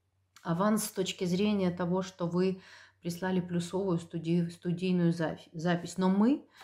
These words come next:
жюри, и мы должны оценивать всех. Я вас оценила очень высоко, высоко и надеюсь, что вы это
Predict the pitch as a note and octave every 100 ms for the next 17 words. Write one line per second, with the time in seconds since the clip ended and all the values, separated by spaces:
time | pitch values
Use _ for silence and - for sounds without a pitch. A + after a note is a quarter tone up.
0 | - - - F3 A3 F#3+ D3 C#3+ E3+ G3+
1 | G3+ F3 D#3+ D#3+ - F3 E3 D#3 - -
2 | - - - _ _ _ _ _ _ _
3 | - E3 E3 E3+ E3+ E3 D#3+ D#3 D3+ D3+
4 | D#3 D3+ D#3 D3 - C#3 D#3+ E3 - F#3
5 | A#3 G3 D#3 E3 G3 G3 E3 D#3 F3 G#3
6 | E3+ F3 F3 F3 F3